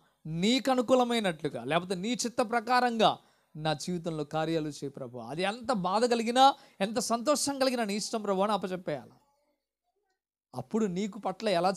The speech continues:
చేయాలనుకుంటున్నాడో దేవుడు అలా చేస్తాడు. ఎలా చేయాలనుకుంటున్నాడో అలా చేస్తాడు.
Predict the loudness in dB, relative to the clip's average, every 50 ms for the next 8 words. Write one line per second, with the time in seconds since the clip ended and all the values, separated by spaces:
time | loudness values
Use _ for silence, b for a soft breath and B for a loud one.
0 | 0 0 0 0 0 -2 -4 -6 -6 -4 -4 -4 -2 -2 0 0 2 2 2 2
1 | 2 0 0 -2 -4 -6 -12 -16 -18 -18 -20 _ _ _ _ _ _ _ _ _
2 | _ _ _ _ _ _ _ _ _ _ _ _ _ _ _ -6 -2 -2 -2 0
3 | 2 4 4 4 4 2 2 0 -2 -2 0 0 0 0 0 -2 -4 -8 _ _
4 | _ _ _ -12 -12 -10 -10 -12 -14 -18 -20 -20 -20 -20 -20 -20 -20 _